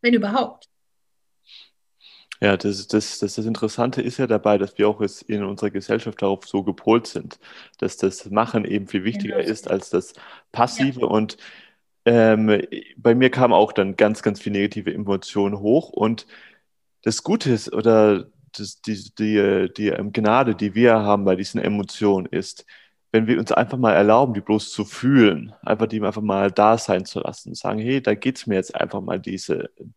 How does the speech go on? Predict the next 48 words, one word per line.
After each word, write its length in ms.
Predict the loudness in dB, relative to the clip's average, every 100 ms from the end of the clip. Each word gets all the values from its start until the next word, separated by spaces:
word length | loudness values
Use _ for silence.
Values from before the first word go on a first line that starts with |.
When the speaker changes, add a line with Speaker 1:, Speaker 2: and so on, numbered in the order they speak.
| -12
Speaker 2:
diese 320 | -10 -6 -6
Zeit 260 | -2 -4 -2
einfach 200 | -4 -4
mal 140 | -6
scheiße." 480 | -6 -6 -6 -8 -14 _ _ -20 -20 -20 0
Und 440 | 2 2 -4 0
dann, 400 | 4 4 2 -2
das 160 | -4 -2
ist 160 | -2
ja 80 | 0
das, 160 | 2 2
das 180 | 2 0
Schöne, 420 | -2 2 2 0 _
da 100 | 0
müssen 360 | 0 -2 -4 2
wir 80 | 2
auch 160 | 2 0
gar 180 | 0
nichts 240 | 0 -4 -2
dagegen 500 | 0 2 0 -4 -10
tu-, 160 | -10 -2
äh, 160 | -2
wirklich 280 | -2 -8 -4
aktiv 400 | -4 -2 -8 -8
tun, 420 | -6 -4 -4 -6 -18 -20 -20
sondern 340 | -4 2 2 2
viel 340 | -2 0 2
eher, 400 | 4 6 4 2
wie 180 | -4 -6
du 200 | -4 -4
das 240 | -4 -6 -6
auch 140 | -8
gesagt 340 | -8 -8 -4
hast, 200 | -6 -4
mal 140 | -2 -2
in 60 | -2
den 120 | 2
Wald 240 | 2 2
zu 140 | -2 -2
gehen 220 | -2 0
oder 200 | 2 2
in 140 | 2
die 120 | -2
Natur, 560 | -2 -4 -2 0 0 0 -16 -6
das 140 | -6 -2
einfach 340 | -4 -2 -4
nur 140 | -2 2
mal 360 | 2 2 -2